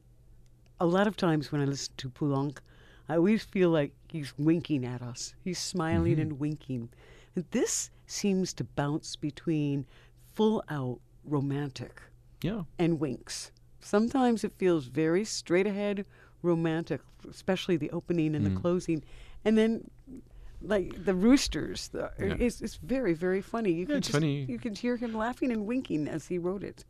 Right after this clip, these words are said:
Speaker 2: But I c-, I cannot remember who said that, but he was, uh, he was called half evil, half monk. And that's exactly what he w-, uh, how, how he, he was. Uh, he was, he was very friv-,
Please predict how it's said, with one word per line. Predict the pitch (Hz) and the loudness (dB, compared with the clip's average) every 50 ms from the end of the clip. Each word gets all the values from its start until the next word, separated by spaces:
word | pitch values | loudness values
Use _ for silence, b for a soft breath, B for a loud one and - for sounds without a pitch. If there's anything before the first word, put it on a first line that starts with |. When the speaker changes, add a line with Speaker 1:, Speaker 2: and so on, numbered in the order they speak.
| - - - | -20 -14 -2
Speaker 2:
But | 110 120 120 - - | 2 2 2 4 4
I | 120 120 | 4 2
c-, | 120 - - - | 2 0 -2 -2
I | 117 110 117 - - - | 0 2 4 2 2 2
cannot | - 139 135 135 135 - - - | 0 2 2 2 0 -2 0 2
remember | 143 135 131 123 127 123 | 2 4 4 4 2 2
who | 110 120 113 | 2 2 0
said | 104 - - 120 110 107 104 | 0 0 -2 0 0 0 0
that, | 107 107 101 | -2 -2 0
but | 101 98 92 - - - | -2 -4 -4 -4 -6 -4
he | 98 92 | -4 -2
was, | 95 98 92 - - - 95 | -2 -2 -2 -4 -4 -2 0
uh, | 87 87 85 87 - - | 0 0 0 0 0 0
he | 110 | 2
was | 98 98 90 - - | 2 2 2 0 -2
called | - - 110 110 104 95 | 0 2 2 4 4 2
half | 87 - 104 104 104 - - - - - - - _ _ - - - | -2 0 2 2 2 2 -2 -10 -16 -18 -20 -20 _ _ -20 -10 0
evil, | - 113 113 98 104 110 113 113 92 | 4 6 6 6 6 4 4 4 2
half | 85 101 95 - - - | 2 2 0 0 0 0
monk. | 87 82 85 82 69 69 - - - - - - - - - - - - - - B B B B B B B B B - | 2 2 2 2 0 -2 -6 -8 -14 -18 -20 -20 -20 -20 -20 -20 -20 -20 -20 -20 B B B B B B B B B -2
And | 95 95 95 92 | 0 2 4 4
that's | 98 - - - | 4 2 2 0
exactly | 110 101 95 95 98 117 131 135 - - 107 101 101 | 0 0 2 2 4 4 4 4 2 0 0 0 2
what | 95 95 95 | 2 2 4
he | 95 | 4
w-, | 95 101 - | 4 4 2
uh, | - 95 90 87 90 87 85 78 - - 92 - - - - - - | 2 2 2 2 2 2 0 0 -2 -2 -4 -2 -4 -4 -4 -4 -4
how, | - - - 69 - - - - - - - - - - - - - | -4 -2 -2 -4 -4 -6 -10 -10 -10 -10 -10 -8 -8 -10 -10 -12 -12
how | - 85 87 95 | -10 -4 -2 0
he, | 95 98 87 87 90 95 92 90 87 82 82 | 0 0 0 -2 -4 -4 -4 -4 -6 -6 -8
he | 80 - 90 87 | -8 -6 -4 0
was. | 90 110 131 110 85 85 87 - B B B B B B B B B - | 2 4 4 4 4 2 -2 -8 B B B B B B B B B -4
Uh, | 82 80 80 80 78 78 78 78 78 78 76 73 76 71 73 73 65 - - - - | -2 0 0 0 0 0 -2 -2 -4 -4 -4 -4 -6 -6 -6 -8 -8 -10 -10 -8 -6
he | 98 92 | -4 0
was, | 92 95 87 - - - - - 85 85 - - | 0 0 0 0 -4 -6 -6 -8 -8 -8 -6 -4
he | - 95 | -2 0
was | 90 90 90 87 | 0 0 0 0
very | 92 92 92 95 95 92 | 2 2 2 2 2 0
friv-, | - - - - - - - 95 87 85 82 82 90 | -4 -10 -16 -16 -10 -4 -4 -4 -4 -4 -8 -10 -14